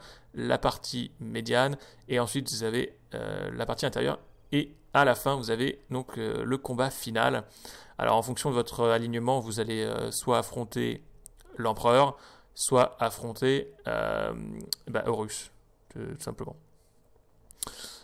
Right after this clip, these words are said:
Euh, et ils sont assez forts, ils ont les mêmes stats, euh, bien sûr, pour pas qu'il y ait de problème d'équilibrage. Vous voyez, ils ont quatorze en, en combat corps à corps, quatorze à distance,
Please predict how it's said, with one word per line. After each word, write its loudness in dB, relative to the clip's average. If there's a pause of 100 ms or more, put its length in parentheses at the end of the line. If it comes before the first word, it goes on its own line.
(180)
Euh, -2 (100)
et 6
ils 2
sont 2
assez 0
forts, 6
ils 2
ont 4
les 4
mêmes 2
stats, 4 (420)
euh, -4
bien -8
sûr, 0
pour -14
pas -2
qu'il -10
y -6
ait -4
de -2
problème 0
d'équilibrage. 0 (320)
Vous -4
voyez, 6
ils 2
ont -2
quatorze 4
en, 0 (160)
en -4
combat 2
corps 4
à 4
corps, -2
quatorze 2
à 2
distance, 0